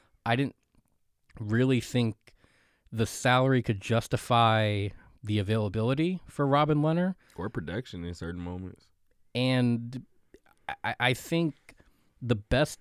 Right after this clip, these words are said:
Speaker 1: opportunity to move Robin Lehner was probably when Seattle got their expansion franchise. That's what I said. I said you could give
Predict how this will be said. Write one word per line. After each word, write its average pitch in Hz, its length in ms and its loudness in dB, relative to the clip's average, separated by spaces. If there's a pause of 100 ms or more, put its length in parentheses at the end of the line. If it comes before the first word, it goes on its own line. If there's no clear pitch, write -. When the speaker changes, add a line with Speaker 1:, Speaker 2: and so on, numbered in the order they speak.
(140)
Speaker 1:
opportunity 123 720 0
to 131 380 2
move 120 320 2
Robin 123 260 2
Lehner 123 240 2
was 107 160 0
probably 131 600 0
when 120 180 0
Seattle 117 540 0
got 117 200 -2
their 120 120 0
expansion 113 480 -4
franchise. 110 580 -6 (100)
That's 110 220 -4
what 117 80 -2
I 113 80 0
said. 156 240 -4
I 110 60 0
said 107 220 -4
you 110 100 -2
could 110 180 -10
give 131 400 0